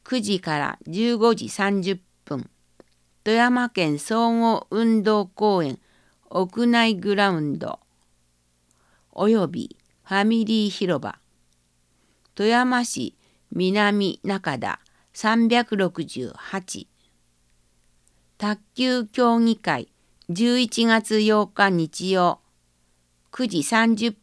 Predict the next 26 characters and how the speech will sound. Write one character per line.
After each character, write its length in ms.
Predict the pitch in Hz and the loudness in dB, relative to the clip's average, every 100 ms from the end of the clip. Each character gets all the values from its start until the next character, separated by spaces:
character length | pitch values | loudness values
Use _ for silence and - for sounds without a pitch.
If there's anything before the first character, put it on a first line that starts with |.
| _ | _
分 280 | - 160 131 - | -4 -4 -6 -10
か 200 | 196 180 | -6 -6
ら 160 | 131 - _ _ _ | -6 -10 _ _ _
十 340 | 165 214 240 233 | -6 -2 0 2
五 160 | 233 | 2
時 180 | 185 117 | 0 -4
三 320 | - 214 214 190 | -4 0 0 0
十 200 | 208 190 _ - | -4 -6 _ -14
分。 220 | 135 113 _ _ _ _ _ _ _ _ _ | -12 -12 _ _ _ _ _ _ _ _ _
富 140 | - 220 | -4 0
山 340 | 240 247 240 | 0 2 0
県 300 | - 165 147 | 0 -2 -2
総 340 | 151 226 233 233 | -2 0 2 2
合 280 | 226 226 | 2 0
体 440 | 220 226 226 220 - _ | -2 -2 0 0 -4 _
育 320 | 196 208 - 220 | -8 -8 -4 -4
セ 220 | - 208 | -2 0
ン 120 | 175 | -2
タ 380 | - - 131 - _ _ _ _ _ _ _ | -4 -6 -6 -8 _ _ _ _ _ _ _
ー、 20 | |
富 100 | 196 | -2
山 320 | 220 233 247 240 | 2 2 2 -2
市 320 | - 156 - _ _ _ _ _ - | -4 -6 -8 _ _ _ _ _ -4
秋 300 | 175 196 220 | -4 -2 0
ヶ 160 | 214 | 0
島 520 | 208 208 202 196 180 | -2 -2 0 0 0